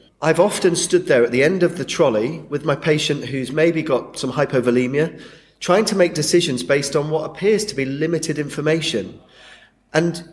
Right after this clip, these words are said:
you really made me question how I'm gonna decide, how do I make those decisions about whether the patient's stable to go to scan or whether the patient might need to go to theatre? That really created a bit of difficulty for me in my own decision making.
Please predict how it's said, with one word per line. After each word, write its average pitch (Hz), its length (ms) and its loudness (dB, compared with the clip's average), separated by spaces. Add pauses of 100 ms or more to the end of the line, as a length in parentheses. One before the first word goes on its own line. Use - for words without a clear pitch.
(100)
you 185 180 -2
really 226 200 2
made 202 180 2
me 180 60 2
question 180 460 0
how 185 300 0
I'm 185 120 2
gonna 165 220 2
decide, 135 720 -2 (560)
how 208 180 -6
do 226 80 -2
I 220 80 0
make 208 260 0
those 165 160 4
decisions 160 460 0
about 123 240 0
whether 131 360 2 (460)
the 151 80 0
patient's 147 340 -2
stable 151 400 2
to - 140 -12
go 135 120 0
to 127 140 -6
scan 117 580 -2 (200)
or 123 120 -4
whether 127 240 4
the 123 80 -4
patient 135 320 -4
might 135 160 -2
need 131 120 -8
to - 80 -8
go 131 100 2
to 123 80 -2
theatre? 147 580 0 (600)
That 196 220 -4
really 190 220 2
created 175 380 0
a - 20 2
bit 156 120 2
of 151 80 -2
difficulty 156 480 -2
for 123 200 -8
me 120 260 0
in 139 100 -4
my 139 180 0
own 151 160 0
decision 151 340 -4
making. - 460 -8